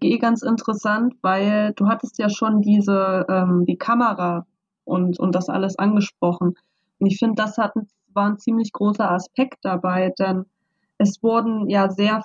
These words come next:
viele Nahaufnahmen auch von den Gesichtern gemacht und auch so diese, diese wackelige Handykamera am Anfang, so diese allererste Szene, wo diese eine Bombe da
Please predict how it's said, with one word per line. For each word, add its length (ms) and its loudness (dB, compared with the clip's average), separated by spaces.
viele 480 2
Nahaufnahmen 960 2
auch 200 -6
von 160 2
den 160 2
Gesichtern 560 4
gemacht 400 4
und 480 2
auch 160 0
so 180 -8
diese, 600 2
diese 300 4
wackelige 480 4
Handykamera 1000 4
am 120 2
Anfang, 640 0
so 80 2
diese 320 2
allererste 480 0
Szene, 520 0
wo 180 2
diese 340 4
eine 260 2
Bombe 340 2
da 320 0